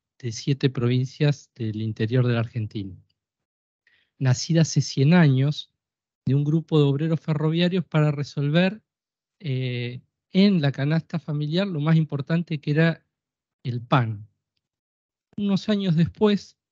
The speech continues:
empieza con almacén, en la década del sesenta transforma esos almacenes a mostrador al supermercado y hoy en día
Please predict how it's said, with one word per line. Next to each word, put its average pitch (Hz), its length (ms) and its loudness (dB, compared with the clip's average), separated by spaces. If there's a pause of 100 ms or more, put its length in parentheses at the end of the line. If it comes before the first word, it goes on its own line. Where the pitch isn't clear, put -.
(160)
empieza 156 440 -6
con 156 140 0
almacén, 160 800 0 (140)
en 147 60 -8
la 143 80 -2
década 160 280 -2
del 139 80 -2
sesenta 175 800 -4 (580)
transforma 170 600 0
esos 151 260 -6
almacenes 143 580 -4
a 139 60 -4
mostrador 139 460 -2
al 156 100 0
supermercado 160 920 -2 (840)
y 165 80 2
hoy 175 140 6
en 180 140 4
día 185 460 0